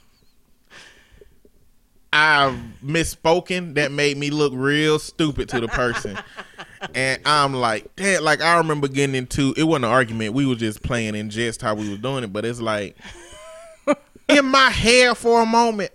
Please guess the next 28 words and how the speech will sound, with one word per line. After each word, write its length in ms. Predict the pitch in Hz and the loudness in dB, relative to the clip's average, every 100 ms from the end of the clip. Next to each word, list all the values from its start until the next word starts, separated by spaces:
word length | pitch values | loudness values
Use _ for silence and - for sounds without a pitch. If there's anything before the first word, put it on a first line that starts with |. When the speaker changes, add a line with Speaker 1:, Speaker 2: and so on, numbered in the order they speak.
| - | -2
Speaker 2:
I 120 | 214 | -2
swore 380 | - - 214 208 | -2 2 2 2
a 20 | |
stop 320 | - 190 170 | 0 -2 -2
sign 240 | - 160 | -4 -4
had 220 | 160 147 131 | -2 -4 -4
six 340 | - 165 - | -6 -6 -6
sides. 640 | - 131 101 - - - 762 784 - - - _ _ _ | -4 -4 -4 -10 -18 -20 -18 -20 -20 -20 -20 _ _ _
Speaker 1:
What? 480 | 466 659 719 - - - _ | -2 2 2 -2 -16 -16 _
Speaker 2:
Yeah, 140 | 208 269 | 2 4
I 240 | 415 233 285 | 4 4 4
don't 220 | 330 330 | 2 2
know. 380 | 359 466 392 277 | 6 6 6 4
Speaker 1:
It's 100 | 392 | 4
Speaker 2:
I 40 | 349 | 4
Speaker 1:
an 60 | |
Speaker 2:
don't 180 | 294 285 | 4 2
Speaker 1:
octagon. 680 | 262 392 - - 240 185 170 | 2 0 -4 -12 -8 -6 -2
Speaker 2:
I 180 | 214 233 | 0 2
know 240 | 277 480 | 2 4
it 60 | 494 | 4
is 140 | 294 | 4
an 80 | 190 | 2
octagon, 800 | 160 156 151 131 123 80 107 117 - | 0 -2 -2 -6 -6 -8 -14 -18 -20
but 440 | - 170 165 135 - _ _ _ _ _ _ _ _ - | -4 0 2 0 -8 _ _ _ _ _ _ _ _ -6
for 240 | - 226 | 2 6
that 180 | 330 359 | 6 6
moment 400 | 381 392 277 240 | 6 6 6 0